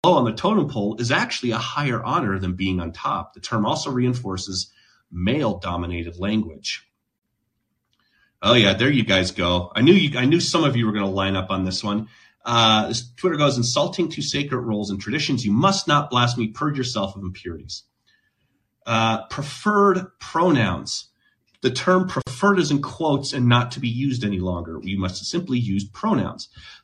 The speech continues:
The word preferred suggests that non-binary gender identity is a choice and a preference, except we know based on their own definitions that it is a choice and a preference. You're choosing,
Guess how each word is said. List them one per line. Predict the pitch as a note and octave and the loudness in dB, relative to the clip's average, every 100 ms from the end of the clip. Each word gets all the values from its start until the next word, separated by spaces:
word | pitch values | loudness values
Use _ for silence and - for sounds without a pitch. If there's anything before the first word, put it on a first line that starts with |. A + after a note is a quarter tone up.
| - | -4
The | G#2+ | 0
word | B2+ G#3 G3+ - | 4 4 2 -4
preferred | - - - G3 C3 C3 | -6 -6 0 2 4 0
suggests | - - A#2+ - B2 C3 - | -4 -6 -6 -2 -2 -2 -6
that | - | -8
non-binary | G#2 G#2 C3 E3+ D3 - B2+ C3+ A#2+ A2+ A2+ | -4 0 0 0 -2 0 0 0 0 0 0
gender | A2 A2+ A#2+ B2+ | -2 -2 -2 -2
identity | C3+ C3 B2 F#2 F#2 F#2 F#2 - _ _ _ _ - | -2 -4 -4 -4 -2 -2 -4 -8 _ _ _ _ -6
is | G#2+ F#2+ | -4 -4
a | |
choice | F2+ - G3 F3+ - - - _ _ _ _ _ | -4 -2 0 0 0 -2 -4 _ _ _ _ _
and | G2+ | -6
a | F#2 | -6
preference, | - G#3 G3 - - - - | -2 -2 -2 -4 -6 -6 -6
except | A2+ - C3 B2 | -6 -2 -2 -2
we | A#2 | 0
know | A2 B2 D3+ D3 C3+ B2+ A#2+ | 4 4 4 4 2 -2 -4
based | C3+ B2 C#3 | -2 -2 0
on | B2+ | 2
their | A#2+ | 2
own | A#2 A2 | 2 2
definitions | A2 A#2 D#3+ G3 D3 B2 - | -2 2 2 2 2 0 -2
that | A#2+ A2+ - | -2 -2 -4
it | A#2+ | -2
is | A#2+ | -2
a | G#2+ - - | -2 -6 -6
choice | G#2 G2 | -4 -4
and | F#2+ | -6
a | F#2+ | -8
preference. | - D3 F#2+ F2+ | -6 -6 -6 -8
You're | G#2 G2+ | -6 -4
choosing, | - - G3+ C3+ A2+ G2+ G2+ | -2 0 0 2 2 0 -2